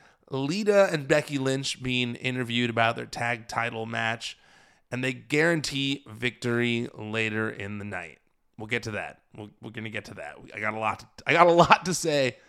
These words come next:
about that. Uh, next, we had Cody Rhodes versus Chad Gable.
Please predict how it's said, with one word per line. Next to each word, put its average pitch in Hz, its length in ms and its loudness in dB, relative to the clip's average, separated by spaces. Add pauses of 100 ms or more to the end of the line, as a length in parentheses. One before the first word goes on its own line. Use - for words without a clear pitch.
(1040)
about 113 340 -14
that. 85 280 -12 (400)
Uh, 131 140 6
next, 170 320 2
we 196 80 4
had 180 120 2
Cody 170 240 8
Rhodes 156 480 8 (360)
versus 120 180 -8
Chad 135 400 2
Gable. 123 560 0